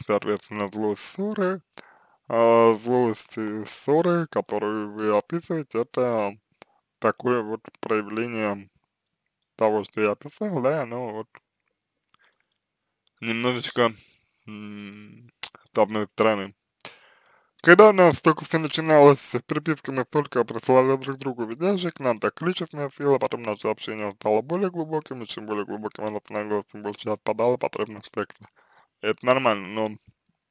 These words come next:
опять же, <clears throat> м, здесь, м, здесь ну-, нужна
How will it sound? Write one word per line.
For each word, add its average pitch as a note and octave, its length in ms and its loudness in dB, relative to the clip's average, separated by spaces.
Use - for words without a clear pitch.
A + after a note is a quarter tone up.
опять A2+ 400 6
же, F#2+ 200 -6
<clears throat> - 280 -6
м, B2 500 8
здесь, C3 240 -8
м, A2 320 -10
здесь C3+ 340 0
ну-, B2 360 -4
нужна A#2+ 680 4